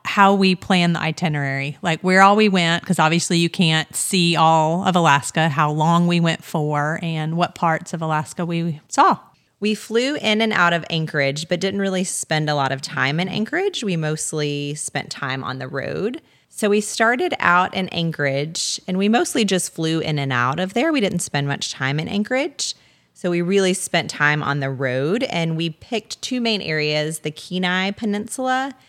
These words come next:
Speaker 2: and Denali National Park. So we got to see two national parks on this trip, which all of us are nature and national parks lovers, so that really factored into planning the itinerary.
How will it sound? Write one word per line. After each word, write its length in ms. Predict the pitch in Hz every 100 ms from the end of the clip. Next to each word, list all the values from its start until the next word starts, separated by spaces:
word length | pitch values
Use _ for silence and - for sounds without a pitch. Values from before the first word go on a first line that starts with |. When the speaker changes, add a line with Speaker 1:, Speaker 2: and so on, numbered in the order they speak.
| _ _ _
Speaker 2:
and 200 | 180 170
Denali 440 | 165 156 135 135 131
National 400 | 107 - - -
Park. 400 | - 64 - -
So 440 | - 151 147 143 - _
we 120 | 165
got 180 | 160 170
to 80 | 185
see 180 | 165 160
two 280 | - 294 262
national 360 | 202 190 165
parks 260 | 151 135 -
on 80 | 139
this 160 | 139 -
trip, 280 | 143 - _ _ -
which 160 | 151
all 220 | - 156
of 80 | 156
us 240 | 151 147 -
are 240 | 143 139
nature 520 | 180 247 240 - 208
and 140 | 175 165
national 300 | 147 - 147
parks 540 | - 165 - - -
lovers, 600 | 170 156 160 156 151 156
so 180 | - 147
that 240 | 143 139 147
really 520 | 143 139 139 135 147
factored 420 | - 127 - 143 -
into 300 | - - 151
planning 360 | - 139 135
the 140 | 127 -
itinerary. 640 | - - 147 185 247 311